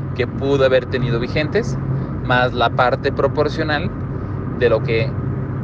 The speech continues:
en este momento pudiera llegar a, a, a tener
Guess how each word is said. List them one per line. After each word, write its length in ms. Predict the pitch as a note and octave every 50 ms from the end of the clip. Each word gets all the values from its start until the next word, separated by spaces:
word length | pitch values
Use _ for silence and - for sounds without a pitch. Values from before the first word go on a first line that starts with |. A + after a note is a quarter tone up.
| - - -
en 180 | B2+ B2+ C3+
este 280 | D3 D3 C#3 - D#3+ D3
momento 480 | C#3+ C#3+ C#3 D3 D3 C#3+ - F3+ -
pudiera 320 | - C3 C3 B2+ C3+ C3 B2+
llegar 260 | B2+ A#2+ A2+ A#2 A#2+
a, 380 | A#2+ A#2+ A2+ A2 G#2+ G#2 G#2 G#2 G#2 G#2 B2+ B2
a, 600 | A2+ G#2+ G#2 G2+ G2+ G2 G2 G2 F#2+ G2 G2 G2 G2+
a 100 | A2 A#2 -
tener 600 | - A#2+ A#2 A#2 A#2 B2 A#2+ A#2+ A#2 A#2 A2+